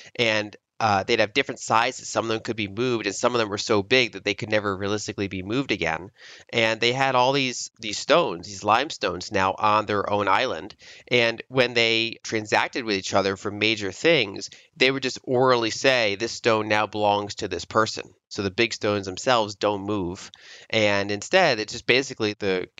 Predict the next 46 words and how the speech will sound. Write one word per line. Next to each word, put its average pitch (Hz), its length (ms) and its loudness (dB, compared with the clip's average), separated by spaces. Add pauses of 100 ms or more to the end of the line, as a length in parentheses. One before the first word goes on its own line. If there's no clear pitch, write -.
(100)
island 110 460 2
has 110 480 0
a 98 400 0 (500)
mental 120 420 2
and 104 240 2
oral 113 340 4
ledger 98 520 -2 (200)
of 98 220 0
who 127 240 0
owns 110 380 2
all 104 260 4
the 95 80 -14
stones, 110 800 0 (240)
but 123 120 -6
then 127 120 6
it 131 80 0
is 139 140 2
backed 110 360 0
up 170 200 4
by 104 160 4
the 104 80 -8
physical 110 360 -4
properties 104 460 0
of 104 100 2
the 101 60 0
stones 101 380 2
themselves. 90 500 0
It's 90 140 -14
very 107 240 2
hard 104 380 2
to - 180 -6
add 107 260 0
new 113 240 -6
stones 107 500 0
to - 100 -8
the 87 100 -10
system. 101 360 -6
It 90 60 -10
takes - 200 -12
a 101 60 -6
lot 98 260 2
of 95 160 -6
work 101 240 0
to - 120 -10
do 107 220 0
it. 82 180 -2